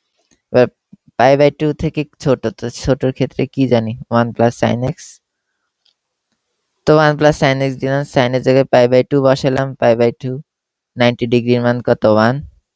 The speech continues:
ওয়ান যোগ ওয়ান সমান কি? টু। তাহলে আমার লেফট হ্যান্ড, রাইট হ্যান্ড মিললো। এবার f of f মানে পাই by টু বিন্দুতে, তো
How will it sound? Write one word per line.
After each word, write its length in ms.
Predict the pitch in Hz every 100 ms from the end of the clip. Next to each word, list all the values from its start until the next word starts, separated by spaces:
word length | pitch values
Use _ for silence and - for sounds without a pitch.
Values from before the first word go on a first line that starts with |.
| _
ওয়ান 260 | 107 107 110 110 - - 110
যোগ 140 | 113 107 80
ওয়ান 180 | 107 117 -
সমান 240 | 113 113 -
কি? 80 | 101 -
টু। 100 | 107 101 - _ _ _ _ _ _ _ _ _ -
তাহলে 220 | 143 147 143
আমার 200 | 143 147 - _ _ _ _ -
লেফট 360 | 127 135 135 151
হ্যান্ড, 160 | 135 131
রাইট 180 | 120 120
হ্যান্ড 140 | 139 127
মিললো। 200 | 123 120 131
এবার 140 | 120 - 127
f 20 | - 135
of 60 | - 127 123
f 20 | - _ _ _ _ 113
মানে 220 | 117 120 139 _ -
পাই 120 | 120
by 100 | 127 127
টু 80 | 143 127
বিন্দুতে, 400 | 113 104 98 -
তো 60 | -